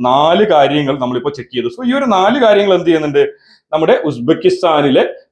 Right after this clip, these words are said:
മെഡിക്കൽ യൂണിവേഴ്സിറ്റികൾ എന്ത് ചെയ്യുന്നുണ്ട്, മീറ്റ് ചെയ്യുന്നുണ്ട്. എഫ് എം ജി എൽ റെഗുലേഷന്റെ ബി എന്ന് പറയുന്ന കണ്ടീഷനിൽ വളരെ ഇമ്പോർട്ടന്റ് ആയിട്ടുള്ള കാര്യങ്ങളാണ് നാഷണൽ മെഡിക്കൽ കമ്മീഷൻ പറഞ്ഞിട്ടുള്ളത്. ഇതിൽ പറയുന്ന മെയിൻ ആയിട്ടുള്ള കാര്യം എന്ന് പറഞ്ഞാൽ, വൺസ് നമ്മുടെ ഡിഗ്രി കംപ്ലീറ്റ് ചെയ്ത് കഴിഞ്ഞാൽ ആ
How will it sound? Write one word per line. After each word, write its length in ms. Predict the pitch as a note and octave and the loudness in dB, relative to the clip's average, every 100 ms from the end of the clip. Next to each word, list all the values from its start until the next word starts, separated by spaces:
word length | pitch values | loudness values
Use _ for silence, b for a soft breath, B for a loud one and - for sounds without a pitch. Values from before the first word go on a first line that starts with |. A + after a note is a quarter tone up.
| B2 | -4
മെഡിക്കൽ 300 | C3+ D3+ G#3+ E3+ | -4 -2 2 2
യൂണിവേഴ്സിറ്റികൾ 680 | D#3 D3+ D#3+ E3 E3 C#3 C3+ C#3+ | 2 2 2 0 -2 -2 0 2
എന്ത് 100 | C3+ | 2
ചെയ്യുന്നുണ്ട്, 320 | B2+ B2 C#3+ - G#3+ | 2 2 0 -2 -2
മീറ്റ് 200 | A#3+ A#3+ | -2 2
ചെയ്യുന്നുണ്ട്. 320 | F3 C3+ A#2 A2 - _ _ _ _ _ F#3 | 0 2 -2 -6 -10 _ _ _ _ _ -2
എഫ് 140 | F3+ B3 | 0 2
എം 60 | B3+ | 2
ജി 60 | C4+ | 2
എൽ 60 | C4+ | 0
റെഗുലേഷന്റെ 500 | B3+ G#3+ G#3+ E3+ C3 C#3 - C3 | 2 2 0 -2 -6 -8 -10 -12
ബി 120 | E3 F#3 A#3+ | -8 -2 0
എന്ന് 120 | B3 | 2
പറയുന്ന 220 | A3+ G#3 F#3 | 2 0 -4
കണ്ടീഷനിൽ 340 | E3 D3+ E3+ D3+ B2 | -8 -10 -12 -12 -14
വളരെ 320 | G#3+ C4+ C#4+ G3+ | -6 -4 -2 -4
ഇമ്പോർട്ടന്റ് 600 | F3+ F#3 G#3 A3+ A#3 G#3 | -4 -2 2 2 2 -2
ആയിട്ടുള്ള 240 | F#3+ F#3+ E3+ | -4 -6 -4
കാര്യങ്ങളാണ് 480 | D3 C#3+ D3+ B2+ A#2+ C3 G#2+ | -2 -2 -2 -2 -4 -8 -4
നാഷണൽ 320 | G#2+ - C#3+ | -4 -4 -4
മെഡിക്കൽ 220 | B2+ A#2 G#2+ | -4 -4 -6
കമ്മീഷൻ 260 | G2+ G2 B2+ | -10 -10 -6
പറഞ്ഞിട്ടുള്ളത്. 380 | G#2 G2 G2 F#2 - _ _ _ _ - | -4 -4 -8 -8 -10 _ _ _ _ 0
ഇതിൽ 120 | B3+ D#4 | 2 2
പറയുന്ന 280 | C4+ A#3+ A#3+ F#3+ | 2 0 0 0
മെയിൻ 160 | D#3+ F3+ | 0 -2
ആയിട്ടുള്ള 240 | G3 G#3 F3+ | 0 2 2
കാര്യം 160 | E3 | 0
എന്ന് 80 | E3 | 0
പറഞ്ഞാൽ, 200 | C3+ B2 D3+ D3+ | -2 0 0 2
വൺസ് 320 | F#3 B3+ B3+ C#4 | 0 0 -6 -8
നമ്മുടെ 220 | B3 A#3 E3+ | -4 -4 -4
ഡിഗ്രി 260 | D3+ G#3 G#3 | -6 -6 -4
കംപ്ലീറ്റ് 340 | D#3 C#3+ D3+ D3 | -4 0 0 2
ചെയ്ത് 120 | A#2+ | 2
കഴിഞ്ഞാൽ 280 | G#2 G2+ A2 C#3+ - _ _ - | 0 0 -2 -4 -8 _ _ -2
ആ 40 | F3+ | 0